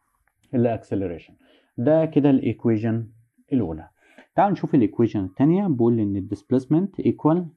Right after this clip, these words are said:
ال في اي تي plus ال half A T power two. هنيجي نرسم جراف، بنرسم بين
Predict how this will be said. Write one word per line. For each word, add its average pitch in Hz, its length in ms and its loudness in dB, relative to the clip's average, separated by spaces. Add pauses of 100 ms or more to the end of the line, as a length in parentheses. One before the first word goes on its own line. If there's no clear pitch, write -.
(140)
ال 107 180 0
في 104 400 0 (120)
اي 101 300 -4 (100)
تي 190 300 0 (580)
plus - 520 -4 (300)
ال 110 260 2
half 123 460 -2 (720)
A 135 380 4 (1000)
T 131 60 4
power 123 380 0 (120)
two. - 80 -8 (500)
هنيجي 131 280 4
نرسم 110 360 0
جراف، 147 540 -2 (140)
بنرسم 110 460 0
بين 98 320 -2